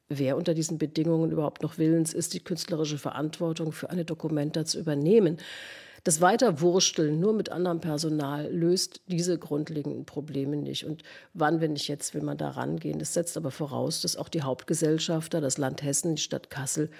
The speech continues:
mal Verantwortung übernehmen und nicht nur einfach eine andere Musik bestellen, damit bei ihnen in dreieinhalb Jahren wieder der Dokumentartourismus die Kasse klingeln lässt.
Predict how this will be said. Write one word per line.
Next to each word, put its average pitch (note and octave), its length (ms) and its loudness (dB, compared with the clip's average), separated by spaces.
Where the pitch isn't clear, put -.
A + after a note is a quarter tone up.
mal D#3 180 6
Verantwortung D3 720 0
übernehmen E3+ 560 4
und - 380 -4
nicht G#3 340 4
nur G#3 180 2
einfach E3 320 -2
eine E3+ 140 0
andere E3 300 2
Musik E3+ 420 -2
bestellen, D#3 480 0
damit D#3+ 280 -2
bei D#3 100 -4
ihnen D3+ 240 -2
in D#3 80 -2
dreieinhalb C#3+ 500 -2
Jahren C3+ 340 -4
wieder C#3 280 -4
der - 60 -4
Dokumentartourismus C#3 1000 -4
die - 100 -10
Kasse D#3 260 -4
klingeln C3 440 -8
lässt. - 320 -12